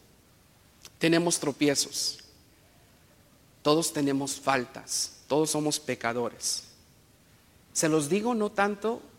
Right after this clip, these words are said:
como sacerdote, sino también como pecador que soy. Pero hasta eso hay que entregarle a Dios. Y a veces eso es difícil,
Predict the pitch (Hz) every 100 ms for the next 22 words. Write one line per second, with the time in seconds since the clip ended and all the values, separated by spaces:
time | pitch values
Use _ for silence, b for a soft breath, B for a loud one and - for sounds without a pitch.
0 | _ - 151 139 - 135 139 135 190 233
1 | 135 - 160 139 - - 143 165 220 226
2 | 170 - 139 135 160 180 151 - 151 123
3 | - - - _ _ _ _ _ _ _
4 | _ _ _ _ _ _ - 175 175 175
5 | 170 190 214 - 190 175 180 175 170 156
6 | 143 151 147 143 139 - 131 131 127 147
7 | 123 - - - - - _ _ _ _
8 | _ _ _ - - 156 180 190 196 202
9 | 190 196 165 160 - 175 - 123